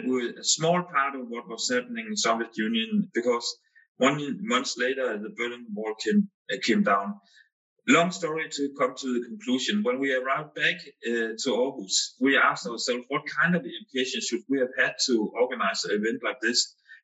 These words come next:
Because at the university, no one has, uh, uh, trained us to make a contract with the K-, K G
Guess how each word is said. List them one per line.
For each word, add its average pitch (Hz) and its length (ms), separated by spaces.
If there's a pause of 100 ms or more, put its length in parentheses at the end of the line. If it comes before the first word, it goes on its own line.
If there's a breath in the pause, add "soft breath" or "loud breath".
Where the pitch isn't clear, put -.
Because 139 520
at 131 160
the 117 320
university, 120 760 (600)
no 120 180
one 185 240
has, 120 360
uh, 107 320 (760)
uh, - 180
trained 135 380
us 113 300
to 117 100
make 120 220
a 110 60
contract 120 580
with 104 180
the 101 120
K-, 123 340 (160)
K 127 160
G - 80